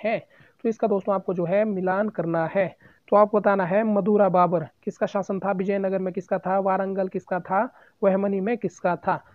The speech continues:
तो इसका right answer है दोस्तों आपका option number ए। ये सभी जो है मधुरे बाबर में दोस्तों जलालुद्दीन एहसान शाह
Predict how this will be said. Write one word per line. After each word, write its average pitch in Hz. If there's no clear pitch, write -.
तो 240
इसका 226
right 214
answer 208
है 202
दोस्तों 175
आपका 208
option 190
number 175
ए। 170
ये 208
सभी 202
जो 196
है 202
मधुरे 226
बाबर 208
में 196
दोस्तों 196
जलालुद्दीन 196
एहसान 196
शाह 185